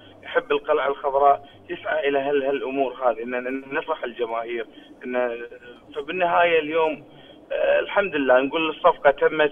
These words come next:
شكرا جميع أعضاء مجلس الإدارة، شكرا لكل من اجتهد وحاول، هو كان كيتا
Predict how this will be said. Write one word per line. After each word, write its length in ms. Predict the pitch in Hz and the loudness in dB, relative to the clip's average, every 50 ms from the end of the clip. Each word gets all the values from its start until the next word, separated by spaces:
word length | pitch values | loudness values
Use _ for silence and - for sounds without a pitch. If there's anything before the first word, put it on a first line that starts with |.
| - - | 0 -6
شكرا 280 | 175 - - 160 147 139 | -8 -4 0 2 2 2
جميع 340 | 127 131 143 143 151 143 135 | 2 2 2 4 4 6 6
أعضاء 280 | 120 131 131 139 127 131 | 6 6 6 6 6 6
مجلس 280 | 131 120 120 123 120 - 131 | 2 -2 -4 -8 -8 -6 -6
الإدارة، 420 | 131 127 147 156 165 160 151 147 147 | -2 2 4 4 6 6 6 4 4
شكرا 300 | - - - - 165 151 | 0 -8 -8 -4 -2 -2
لكل 340 | 147 143 143 143 180 170 | 0 -2 -4 -4 -6 -4
من 160 | 156 151 143 139 | -2 -2 -2 -2
اجتهد 460 | 139 - - 170 165 165 160 156 - - - - - - - - | -4 -8 -8 -6 -4 -4 -4 -6 -6 -10 -20 -20 -20 -20 -20 -10
وحاول، 500 | - - 143 - 175 156 143 139 135 120 | -6 -4 2 6 8 8 8 8 6 4
هو 160 | 165 165 156 143 | 2 0 0 -2
كان 240 | - - 151 139 | 0 2 2 2
كيتا 380 | 131 - - 165 151 - - 156 | 0 -2 -6 -8 -6 0 2 2